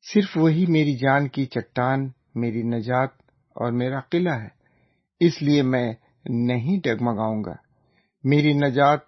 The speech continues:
اور عزت اللہ پر مبنی ہے، وہی میری محفوظ چٹان ہے۔ اللہ میں میں پناہ لیتا ہوں۔ اے امت، ہر وقت اس پر بھروسہ رکھ،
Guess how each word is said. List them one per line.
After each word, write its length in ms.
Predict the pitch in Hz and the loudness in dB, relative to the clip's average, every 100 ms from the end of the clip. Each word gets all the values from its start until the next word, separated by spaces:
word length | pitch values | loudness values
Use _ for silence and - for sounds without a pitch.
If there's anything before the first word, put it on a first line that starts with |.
| - | -10
اور 220 | 123 123 - | -6 -6 -6
عزت 500 | 143 131 151 - _ _ _ | -8 -2 -2 -4 _ _ _
اللہ 340 | 131 123 127 131 - | -6 -4 -4 -6 -6
پر 120 | 113 | -6
مبنی 500 | 113 107 120 165 147 | -6 -6 -4 -4 -6
ہے، 100 | 107 - _ _ _ _ _ | -10 -20 _ _ _ _ _
وہی 500 | 127 147 147 180 180 180 _ | -2 0 2 2 0 -6 _
میری 460 | 131 127 139 151 156 | 0 4 6 6 4
محفوظ 520 | 135 135 127 180 175 | 4 2 2 2 2
چٹان 560 | - 160 - 190 190 160 | 2 -8 -6 -2 -2 -2
ہے۔ 180 | 110 - - _ _ _ | -6 -12 -18 _ _ _
اللہ 480 | - 139 139 139 139 135 | -6 0 2 4 2 0
میں 260 | 127 107 110 _ _ _ | -4 -4 -8 _ _ _
میں 180 | 117 120 | -2 0
پناہ 460 | 113 - 113 143 160 | -2 -4 -2 -2 -4
لیتا 320 | 139 107 101 | -6 -6 -6
ہوں۔ 200 | 98 113 - _ _ _ | -8 -10 -18 _ _ _
اے 140 | 156 170 | 2 2
امت، 440 | - 147 151 160 - _ _ - | 2 0 2 0 -4 _ _ 0
ہر 180 | 185 170 | 2 2
وقت 300 | 156 151 _ | 0 -2 _
اس 220 | 135 - | -8 -6
پر 120 | - 113 | -4 -4
بھروسہ 480 | 107 123 143 - | -4 -6 -6 -4
رکھ، 260 | 135 113 107 | -4 -4 -6